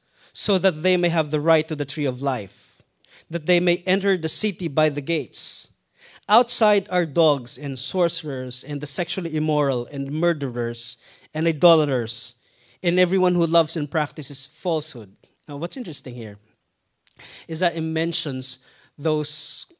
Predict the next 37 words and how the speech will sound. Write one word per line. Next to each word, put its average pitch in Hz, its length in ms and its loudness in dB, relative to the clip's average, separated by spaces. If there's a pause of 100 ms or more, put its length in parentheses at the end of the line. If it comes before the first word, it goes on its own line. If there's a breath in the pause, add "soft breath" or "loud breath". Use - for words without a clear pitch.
(160)
of - 160 -20
course, 208 240 -2
this 175 160 -4
is 160 100 -8
not 170 320 -6
a 175 100 -4
complete 180 680 -2
list 156 540 -2
of 143 240 -10
people 165 300 -4
who 151 120 -2
are 143 100 -2
doing 139 520 -4
unrighteousness. 131 920 -8 (480 soft breath)
But 160 120 -6
there 170 180 2
are 175 60 0
samples 202 800 0
of - 280 -10
people 151 360 -2
in 147 160 -6
the 143 80 -8
last 170 360 -6
days 120 380 -8 (400 loud breath)
who 185 100 -2
will 185 360 4
have 160 300 -2
no 185 300 6
trouble 196 540 2
and 156 200 -4
who 170 80 -6
would 156 200 -6
be 160 180 -6
enjoying 175 640 -2
things 151 540 -4 (300 loud breath)
like 175 200 0
sorcery 165 840 -2